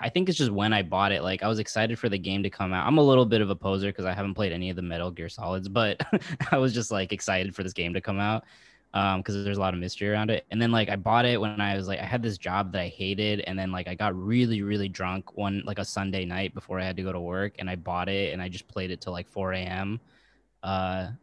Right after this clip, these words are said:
just, like, really wasted, <laughs> like, like, having to go to work the next day. And I was like, "This is, this is, makes it all worth it. Like, this is all good." Like, <laughs> and then, uh, and then, like, covid hit.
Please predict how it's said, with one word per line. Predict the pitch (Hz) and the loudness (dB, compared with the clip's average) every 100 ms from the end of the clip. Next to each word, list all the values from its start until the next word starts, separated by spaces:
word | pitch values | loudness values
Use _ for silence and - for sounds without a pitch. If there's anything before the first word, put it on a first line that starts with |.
| - | -12
just, | 101 - | -10 -8
like, | 95 | -6
really | 95 101 98 | -2 0 0
wasted, | 90 95 - 107 104 | -2 -4 -2 0 0
<laughs> | |
like, | 95 98 587 - - - - 151 - | 0 0 -2 -6 -16 -12 -6 -2 2
like, | 113 | 2
having | 107 104 110 | 2 2 2
to | 101 | 2
go | 107 | 0
to | 98 | 0
work | 92 95 | -2 -2
the | 98 | -4
next | 101 - | -4 -2
day. | 113 123 - - - - | 0 0 -4 -20 -20 -6
And | - 107 104 | 0 2 4
I | |
was | 101 | 2
like, | 101 101 92 | 2 0 0
"This | 104 | -2
is, | 113 101 - | -2 -4 -8
this | 104 104 - | -6 -6 -4
is, | 107 | 0
makes | 107 104 | 0 0
it | 104 | 0
all | 95 92 | 0 0
worth | 85 85 87 92 | -2 -4 -6 -4
it. | 90 85 120 | -4 -4 -6
Like, | 95 92 | -6 -4
this | 95 101 | -4 -4
is | 107 | -2
all | 101 95 | 0 0
good." | 92 95 92 92 | -2 -2 -2 -2
Like, | 92 95 - - - | -2 -2 -6 -10 -4
<laughs> | - - | -2 2
and | 131 | 2
then, | 110 104 98 95 - - _ | 2 2 0 -4 -10 -20 _
uh, | 104 104 101 | 2 4 4
and | 117 | 4
then, | 127 | 6
like, | 117 92 | 6 4
covid | - 110 113 113 | 4 6 8 6
hit. | 95 95 95 92 | 4 2 2 0